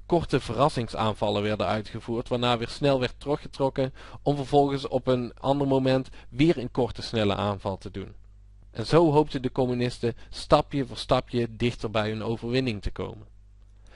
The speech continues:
Ja, en uiteindelijk zal die overwinning er ook gaan komen. Hier zien we, eh, een kaartje van China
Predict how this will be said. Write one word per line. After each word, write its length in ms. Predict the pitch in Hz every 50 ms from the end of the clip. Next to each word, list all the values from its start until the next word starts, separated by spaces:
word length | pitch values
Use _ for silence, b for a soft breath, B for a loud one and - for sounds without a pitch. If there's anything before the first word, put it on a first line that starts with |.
| b b b
Ja, 160 | - - 98
en 140 | 101 101 101
uiteindelijk 560 | 98 98 - - - 135 143 151 156 156 - b b b
zal 280 | - - - 170 185 196
die 140 | 165 147
overwinning 600 | - 123 117 107 107 107 104 104 98 101 101 101
er 60 | 95 90
ook 180 | 98 101 -
gaan 160 | - 101 95
komen. 460 | - - 92 95 95 92 110 113 - B B B B B B B
Hier 240 | - 139 165 208 180
zien 260 | - - 180 170 160
we, 200 | 151 147 135 120
eh, 480 | - - 127 127 127 123 123 123 - -
een 100 | 127 -
kaartje 380 | - 151 135 131 123 - 127
van 180 | - - 110 104
China 460 | - - 185 175 170 160 151 143 147